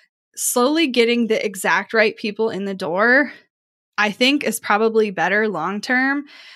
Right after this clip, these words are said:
than having a huge pop, unless that pop is very targeted. So it honestly makes me nervous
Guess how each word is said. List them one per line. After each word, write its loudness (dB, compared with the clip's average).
than 0
having 0
a -6
huge -8
pop, -2
unless -4
that 2
pop 0
is -6
very -6
targeted. -10
So -2
it 2
honestly 0
makes -6
me -8
nervous 0